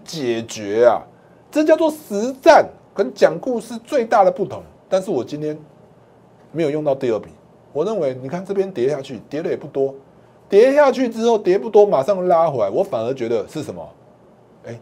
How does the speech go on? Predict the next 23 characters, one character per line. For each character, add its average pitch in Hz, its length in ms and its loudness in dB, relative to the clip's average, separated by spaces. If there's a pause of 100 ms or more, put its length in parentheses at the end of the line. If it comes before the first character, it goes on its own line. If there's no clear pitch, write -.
(160)
假 104 280 -2
跌 113 200 -6
破， 165 320 -4 (340)
因 131 60 -14
为 143 160 -10
如 160 100 0
果 165 140 0
你 113 80 -6
又 120 100 -8
去 127 100 -16
画 147 240 -10
线 127 200 -8
的 107 40 -14
话， 110 240 -6 (540)
你 165 80 -12
看 170 100 -10 (320)
这 208 120 -2
一 202 40 -6
条 143 160 -2
线 139 320 -6 (160)
画 170 180 -6
出 139 180 -12
来， 87 200 -8